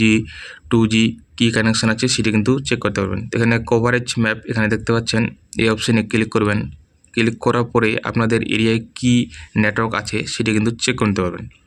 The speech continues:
তো সর্বপ্রথমে দেখতে পাচ্ছেন ক্যারিয়ার, এখানে সার্চ করে নেবেন আপনি কী কোম্পানির নেটওয়ার্ক চেক করতে চান। তো এখানে বিএসএনএল,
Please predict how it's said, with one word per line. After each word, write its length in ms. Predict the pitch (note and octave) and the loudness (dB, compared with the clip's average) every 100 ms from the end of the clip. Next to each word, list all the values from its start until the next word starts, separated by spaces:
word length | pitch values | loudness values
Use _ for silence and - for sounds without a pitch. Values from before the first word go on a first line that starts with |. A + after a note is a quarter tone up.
| - - _ - - - - - - - - | -20 -20 _ -20 -20 -18 -18 -20 -20 -18 -4
তো 60 | - | 0
সর্বপ্রথমে 400 | B2+ C#3 C#3 C#3 C3 | 2 2 4 6 4
দেখতে 160 | C3 C3 | 4 0
পাচ্ছেন 280 | C3 B2 B2+ - - - - | 2 2 2 -2 -18 -16 -2
ক্যারিয়ার, 340 | A#2+ A#2+ A#2+ - | 2 4 2 0
এখানে 200 | A#2+ A2+ A2+ | 0 0 0
সার্চ 180 | A2+ A2 | -2 -2
করে 100 | B2 A#2 | 0 2
নেবেন 160 | A2 A2 | 0 -2
আপনি 140 | A2 G#2+ - | -4 -6 -2
কী 100 | B2 A#2+ | -2 0
কোম্পানির 400 | A#2 A2 A2+ A2 A2 - - - A2 | 0 2 2 0 -2 -10 -16 -2 0
নেটওয়ার্ক 340 | G#2+ A2 A2 - - - - _ - | 0 0 -4 -6 -16 -16 -18 _ -4
চেক 120 | A2 - | -2 -2
করতে 180 | A#2 A2+ | 0 0
চান। 140 | G#2+ A2+ C#3 - _ - _ | 0 -2 -4 -12 _ -20 _
তো 60 | - | -2
এখানে 160 | A2+ A2 G#2 | 2 2 2
বিএসএনএল, 520 | A2 A2 A#2 A2+ | 0 2 2 2